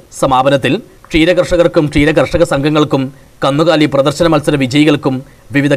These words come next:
കലാകായിക മത്സരങ്ങളിലെ വിജയികൾക്കും സമ്മാനങ്ങൾ വിതരണം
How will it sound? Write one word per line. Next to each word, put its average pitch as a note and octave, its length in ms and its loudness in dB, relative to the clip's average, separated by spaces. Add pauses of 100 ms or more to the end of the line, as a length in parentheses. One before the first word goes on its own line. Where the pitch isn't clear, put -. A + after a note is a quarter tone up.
കലാകായിക D#3 520 2
മത്സരങ്ങളിലെ D3 580 0
വിജയികൾക്കും C#3+ 560 0 (460)
സമ്മാനങ്ങൾ C3+ 500 0 (300)
വിതരണം A#2 340 -2